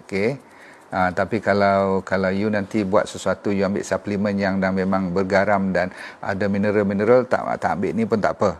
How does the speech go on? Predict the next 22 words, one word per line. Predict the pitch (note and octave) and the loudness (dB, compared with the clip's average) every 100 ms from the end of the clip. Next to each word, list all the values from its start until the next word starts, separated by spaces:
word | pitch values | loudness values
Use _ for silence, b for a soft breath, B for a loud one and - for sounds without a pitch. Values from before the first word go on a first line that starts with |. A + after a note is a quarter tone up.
| - B B - | -12 B B -10
Tapi, | F#2+ A#2 A#2 A#2 - | -2 2 2 2 -2
ah, | F#2+ F#2+ F2+ F2+ F#2 | -2 -2 -2 -4 -4
kalau | F#2 G2 | -2 0
ada | F#2+ F#2 | 0 -2
mineral, | F#2 G2 G#2 G#2 G2+ F#2+ D#2 - - | -4 -2 -2 0 0 0 -2 -8 -10
ah, | - F#2+ | -6 -2
yang | F#2+ F#2+ | -2 0
dah | F#2 | -2
cantik | - F#2+ G#2+ E2 | -2 0 0 2
dalam | F#2+ | 0
ni, | G#2+ A#2+ | 0 0
tak | A2 | -2
salah | - G#2 G#2 G2+ | 0 0 2 0
you | |
calit | F#2+ F#2+ G2+ A2 | 0 0 0 2
dua. | D3 F3+ B B B | 2 2 B B B
Ambil | G#2+ A2+ D#3 C3+ | -2 2 2 2
garam | A#2+ A#2 A2+ B2 C3 D#3+ F3 F#3 - - | 4 4 6 4 2 -4 -10 -18 -20 -14
dulu, | A#2 G#2+ G#2 C#3 G3 | -4 0 4 4 4
lepas | A2 G#2 G2 - | 2 0 -2 0
tu | G#2 G2+ - | 0 2 2
air, | G2 G2 B2 F#3 | 0 2 2 0